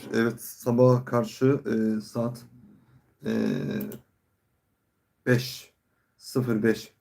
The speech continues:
e, civarında Bursa, e, Orhaneli ya da, e, afad'a göre Büyük Orhan'da meydana gelen bir deprem var.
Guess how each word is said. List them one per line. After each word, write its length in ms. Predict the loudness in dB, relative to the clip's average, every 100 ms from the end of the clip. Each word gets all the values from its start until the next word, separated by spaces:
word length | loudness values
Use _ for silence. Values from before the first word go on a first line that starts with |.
| _ _ _ _ _ _
e, 260 | 0 2 2
civarında 760 | 4 4 6 4 4 2 2
Bursa, 580 | 2 2 2 2 4 2 -2
e, 40 | -2 0 0 -2 -2
Orhaneli 720 | -2 0 4 4 4 4 2 2
ya 120 | 4
da, 260 | 4 2 -2 _ _ _ _ -2
e, 80 |
afad'a 380 | -2 0 0 0
göre 360 | 0 0 0 -2 -8 _ _ _ 0
Büyük 240 | 2 2
Orhan'da 720 | 0 -4 0 2 4 2 -2 -8 _ -8
meydana 360 | -4 -2 -2 0
gelen 320 | 0 0 0
bir 80 | -2
deprem 460 | -2 -2 -2 0
var. 240 | 0 -2